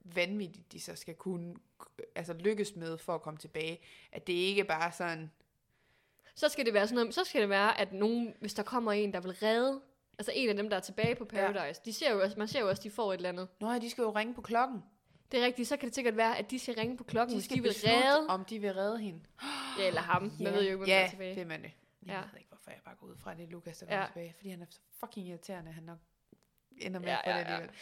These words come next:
Speaker 1: Ja, ja. Ja, men det tror jeg helt sikkert. De, de andre kommer til at få, øh, ansvaret for.
Speaker 2: Mm.
Speaker 1: Men tror du så ikke, så tænker jeg, at hvis det er Lukas, der står tilbage, tror du så, han bliver reddet af de andre?
Speaker 2: Ja,
Speaker 1: Hvem
Speaker 2: Victor,
Speaker 1: skulle redde
Speaker 2: Victor,
Speaker 1: ham?
Speaker 2: Victor.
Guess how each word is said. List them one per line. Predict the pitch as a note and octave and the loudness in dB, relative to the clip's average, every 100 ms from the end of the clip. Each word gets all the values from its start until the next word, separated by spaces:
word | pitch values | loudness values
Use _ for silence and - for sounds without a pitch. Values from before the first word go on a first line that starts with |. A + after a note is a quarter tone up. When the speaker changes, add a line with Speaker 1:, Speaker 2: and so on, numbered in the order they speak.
| - - | -10 6
Speaker 1:
Ja, | G#3+ | 6
ja. | G3 - - | 6 2 0
Ja, | G#3 A#3 | 6 6
men | B3 | 6
det | D4 | 4
tror | D4+ | 6
jeg | B3 | 6
helt | F#3+ | 4
sikkert. | F#3 E3 G#3+ A3 | -2 -4 -4 -6
De, | C4+ B3+ - | -4 -6 -6
de | B3 - | -2 4
andre | B3+ D4 | 4 4
kommer | D#4 A#3 G3 | 2 2 -2
til | F#3+ A#3+ G3 | 0 4 4
at | - F3 | 4 0
få, | G#3+ G#3 - - _ - | 2 2 0 -12 _ -6
øh, | F#3+ F3+ - | -2 -2 0
ansvaret | F#3 G3 F#3 E3 | -2 0 2 2
for. | - E3+ E3 _ _ | 0 -4 -6 _ _
Speaker 2:
Mm. | A#3+ | -6
Speaker 1:
Men | A3+ G#3 G#3 G#3 | -4 4 4 4
tror | - A#3+ | 6 4
du | G#3 | 4
så | A#3+ A#3+ | 6 8
ikke, | A3 A3 - _ _ - - _ | 8 4 -8 _ _ -20 -20 _
så | - D4+ | -4 -4
tænker | - A3+ | -2 0
jeg, | F#3 D#3+ | 0 0
at | E3+ | 0
hvis | G#3 | -2
det | B3+ A3+ | -2 -2
er | |
Lukas, | C4 E4+ E4 | 0 0 0
der | - | -2
står | G3+ G3 | -2 -2
tilbage, | F#3 - E3 - _ _ _ - | -2 -4 -4 -8 _ _ _ -10
tror | - A#3 | -4 -4
du | |
så, | G#3+ | -2
han | G#3 F#3+ | -2 -2
bliver | F3 | -6
reddet | E3+ F3+ F#3 - _ _ | -4 -4 -4 -8 _ _
af | - | -10
de | E3+ E3 | -6 -6
andre? | F3 E3+ _ _ _ _ _ _ _ _ _ _ - | -6 -12 _ _ _ _ _ _ _ _ _ _ -4
Speaker 2:
Ja, | G#3 | 0
Speaker 1:
Hvem | |
Speaker 2:
Victor, | A#3 B3+ | 4 4
Speaker 1:
skulle | G3+ G#3+ | 2 4
redde | G3 | 4
Speaker 2:
Victor, | G#3+ G3+ | 4 0
Speaker 1:
ham? | F#3 | -2
Speaker 2:
Victor. | F#4 - | -4 -4